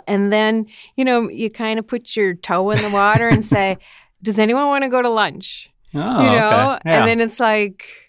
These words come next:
Speaker 1: and then maybe everyone says no. <laughs>
Speaker 2: And then you
Speaker 1: And
Speaker 2: go in
Speaker 1: then
Speaker 2: the corner and cry.
Speaker 1: <laughs>
Speaker 2: Yeah,
Speaker 1: and
Speaker 2: yeah.
Speaker 1: then it's like, "Well, <laughs> okay, I'm gonna, like, give it another try
Speaker 2: <laughs>
Speaker 1: and see if it sticks." And, um, it, or else you,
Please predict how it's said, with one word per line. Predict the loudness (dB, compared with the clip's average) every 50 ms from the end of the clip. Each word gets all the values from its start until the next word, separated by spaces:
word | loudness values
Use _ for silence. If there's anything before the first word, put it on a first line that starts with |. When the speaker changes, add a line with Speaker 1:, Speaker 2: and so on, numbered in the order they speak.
| _ -8
Speaker 1:
and | -4 -2
then | -2 0 0
maybe | 2 2 2 2 2 2 2
everyone | 0 0 -2 -2 -4 -4
says | -6 -8 -10 -10 -8
no. | -10 -8 -8 -10 -10 -10 -4 -2
<laughs> | -2 -2 -2 -6 -12 -10 -10 -10 -8 -2 0 2 2 2 0 0
Speaker 2:
And | 0 2 4 4 4
then | 4 4 4
you | 2
Speaker 1:
And | 4
Speaker 2:
go | 4
in | 4 4
Speaker 1:
then | 2
Speaker 2:
the | 2 2
corner | 2 2 4 4 4 2 2 2
and | 2 2
cry. | 2 0 0 0 -4 -10
Speaker 1:
<laughs> | -10
Speaker 2:
Yeah, | -6 -6 -6 -2
Speaker 1:
and | 0 0 2 2
Speaker 2:
yeah. | 2
Speaker 1:
then | 0
it's | 0 -2 -2 -2
like, | -2 -2 -2 -2
"Well, | -2 0 2 2 2 2 0 0 -2 -6 -10 -10 -10
<laughs> | -14 -20 _ -8 -8
okay, | -8 -6 -2 -2 0 0
I'm | 0 0 0
gonna, | 0 0 0 0
like, | 0 -2 -2
give | -2 -2 -2
it | -2 -2
another | -2 -2 0 0 0 0 0 -2 -2
try | -4 -6 -6 -2 0 2 2 2 2 2 2 0 0 0 0 -2 -2 -4 -4 -6 -2 -2
Speaker 2:
<laughs> | -2 -2 0 0
Speaker 1:
and | 0 2 2
see | 0 -2 -6 -6 -4 -2 -2
if | -2 -4 -4
it | -8 -8 -8
sticks." | -10 -10 -10 -10 -6 -2 0 2 2 0 -2 -4 -10 -12 -10 -10 -8 -8 -6
And, | -4 -2 0 0 0 0 0 0 0
um, | 0 2 2 2 0 0 -2 -6 -8 _ -20 -20 -20 -14
it, | -6 -4 -4 -4 -2 -2
or | 0 0 2 2 2 0 0 0
else | 0 -2 -2 -2 -2 -6 -8
you, | -8 -8 -12